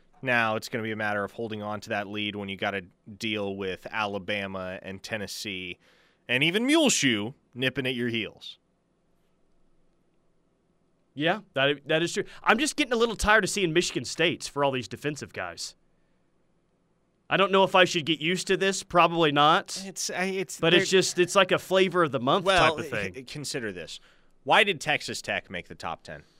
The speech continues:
Speaker 2: Uh, I, I don't know, because they're from the state of Texas. I, I have no idea why Tech made
Speaker 1: It's,
Speaker 2: the top ten.
Speaker 1: it's farming interactions. Texas Tech fans are gonna see that and blow it up.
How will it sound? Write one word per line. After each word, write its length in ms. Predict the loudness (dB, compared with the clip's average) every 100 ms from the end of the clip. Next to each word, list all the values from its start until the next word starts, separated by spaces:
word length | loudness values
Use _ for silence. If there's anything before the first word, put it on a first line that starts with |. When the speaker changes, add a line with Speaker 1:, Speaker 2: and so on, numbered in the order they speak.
| _ _ _ _ _ _ _ -20 _ _ _ _ _
Speaker 2:
Uh, 500 | 4 8 12 12 10 8
I, 180 | 4 6
I 140 | 6 6
don't 160 | 6
know, 120 | 2 2
because 320 | 2 0 0
they're 140 | 0
from 340 | 2 4 4 2
the 80 |
state 260 | -2 0 0
of 120 | -2
Texas. 480 | 2 2 2 -4 2
I, 180 | 4 6
I 120 | 6
have 120 | 4
no 200 | 2 0
idea 280 | 0 0 -4
why 180 | -4 -6
Tech 300 | -6 -8 -8
made 100 | -8
Speaker 1:
It's, 40 | -8
Speaker 2:
the 60 | -6
top 120 | -6 -6
ten. 240 | -10 -6
Speaker 1:
it's 260 | -2 -2 -4
farming 600 | -8 -2 0 0 -2 -4
interactions. 1080 | -6 -2 0 0 0 -4 -12 -12 -16 -16 -18 _ _ _ _ _
Texas 440 | -4 -4 -4 -8 -6
Tech 260 | -4 -6
fans 380 | -4 -4 -2 -2
are 60 | -4
gonna 160 | -4
see 260 | -6 -6 -4
that 240 | 0 0
and 120 | -2 -2
blow 240 | 0 2
it 60 | 2
up. 320 | 0 -2